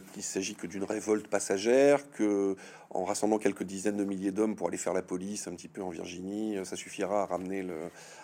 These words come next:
à ramener l'essentiel du peuple sudiste à la raison. Et au Sud, on s'imagine au contraire qu'il suffit de faire un peu le gros dos, de rassembler une petite armée, et puis, euh, éventuellement on rossera quel-, quelques Yankees sur le Potomac,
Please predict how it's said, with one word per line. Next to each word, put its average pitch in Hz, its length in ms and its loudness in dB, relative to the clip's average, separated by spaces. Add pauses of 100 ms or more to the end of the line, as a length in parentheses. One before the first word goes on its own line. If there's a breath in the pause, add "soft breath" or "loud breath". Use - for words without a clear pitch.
à - 120 -4
ramener 98 280 0
l'essentiel 113 540 2
du 95 80 -8
peuple 95 260 -4
sudiste 95 380 -8
à - 20 -2
la 95 100 -2
raison. 107 320 0 (600 loud breath)
Et 123 100 8
au 120 160 8
Sud, 180 400 0
on 139 80 6
s'imagine 123 400 4
au 120 80 8
contraire 135 640 6 (440 loud breath)
qu'il 101 180 0
suffit - 320 -8
de - 60 -10
faire 92 140 4
un 95 60 2
peu 95 120 -4
le 92 40 -4
gros 92 200 -4
dos, 107 180 2
de 110 60 0
rassembler 95 400 -2
une 92 100 -6
petite 92 300 -10
armée, 113 420 0
et 104 60 -2
puis, 78 400 -12
euh, 80 160 -6 (420 loud breath)
éventuellement 104 580 4
on 98 40 4
rossera 117 480 0
quel-, 101 340 -2
quelques 104 320 0
Yankees 104 420 -4
sur 95 140 -4
le 95 80 0
Potomac, 98 480 2